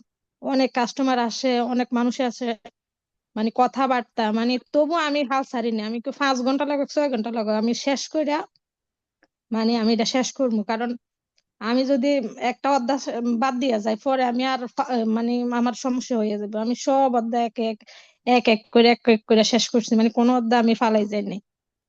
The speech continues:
আর যেটাই পড়তাম মনোযোগ দিয়ে পড়তাম। এই।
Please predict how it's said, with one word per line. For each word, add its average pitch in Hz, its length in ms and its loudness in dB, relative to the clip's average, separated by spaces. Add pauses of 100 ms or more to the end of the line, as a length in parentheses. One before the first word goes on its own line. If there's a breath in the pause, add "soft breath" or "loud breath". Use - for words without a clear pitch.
(260)
আর 214 320 0 (260)
যেটাই 254 440 4
পড়তাম 285 400 0
মনোযোগ 254 360 -2
দিয়ে 202 200 -4
পড়তাম। 214 560 -8 (1500)
এই। 208 320 -4